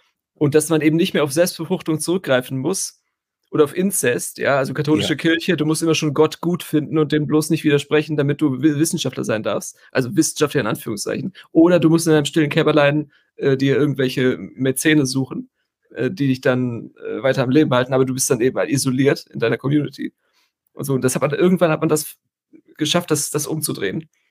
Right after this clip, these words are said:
Speaker 1: offensichtlich.
Speaker 2: Ja, und gleich kommen wir noch an eine Stelle, ähm, wo du das grad sagst von der, von der Geschichte, also aus der, aus der Wissenschaftsgeschichte.
Speaker 1: Ja,
Speaker 2: Mit
Speaker 1: ja, ich hab das
Speaker 2: dem,
Speaker 1: schon mal vor-,
Speaker 2: mit den
Speaker 1: vorweg, ja.
Speaker 2: empirischen, äh, also
Speaker 1: Ja.
Speaker 2: dass auf einmal die, äh,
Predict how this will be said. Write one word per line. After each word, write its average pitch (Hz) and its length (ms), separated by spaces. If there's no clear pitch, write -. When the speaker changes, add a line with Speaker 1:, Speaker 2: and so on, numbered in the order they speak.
Speaker 1:
offensichtlich. - 460
Speaker 2:
Ja, 104 100
und 101 120
gleich 110 260
kommen 139 200
wir 131 100
noch 120 180
an 123 60
eine 113 120
Stelle, 120 760
ähm, 104 420
wo 104 100
du 113 100
das 120 180
grad 104 220
sagst 110 320
von 104 160
der, 95 220
von 95 220
der 90 140
Geschichte, 107 640
also 95 140
aus 92 220
der, 101 100
aus 87 100
der 95 120
Wissenschaftsgeschichte. 101 920
Speaker 1:
Ja, 135 80
Speaker 2:
Mit - 20
Speaker 1:
ja, 151 120
ich 113 80
hab 107 60
das 107 100
Speaker 2:
dem, - 20
Speaker 1:
schon 151 60
mal 139 100
vor-, 139 200
Speaker 2:
mit 123 180
den 123 120
Speaker 1:
vorweg, 127 260
ja. 151 120
Speaker 2:
empirischen, 127 480
äh, 120 40
also 110 760
Speaker 1:
Ja. 123 60
Speaker 2:
dass - 120
auf 110 120
einmal 113 340
die, 104 340
äh, 92 380